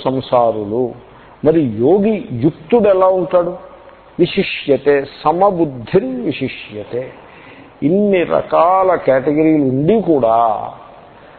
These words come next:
లౌకికుల చేత గ్రహింపబడుతూ ఉండి కూడా ఎవడైతే సమబుద్ధిగా ఉంటాడో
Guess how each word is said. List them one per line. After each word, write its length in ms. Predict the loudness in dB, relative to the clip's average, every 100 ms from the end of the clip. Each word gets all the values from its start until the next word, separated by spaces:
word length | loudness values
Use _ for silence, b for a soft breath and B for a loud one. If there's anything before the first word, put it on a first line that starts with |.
| B -18 -10 -4
లౌకికుల 680 | 0 4 4 2 -2 0 0
చేత 400 | 2 2 0 0
గ్రహింపబడుతూ 960 | -2 -2 -2 0 2 0 2 0 0 0
ఉండి 460 | 0 0 0 0
కూడా 540 | 0 0 2 0 0 -6 -16 B B B 0
ఎవడైతే 640 | 2 4 2 0 0 0 0 -4
సమబుద్ధిగా 800 | 0 0 2 0 0 0 2 2
ఉంటాడో 800 | 2 0 -2 -2 0 2 2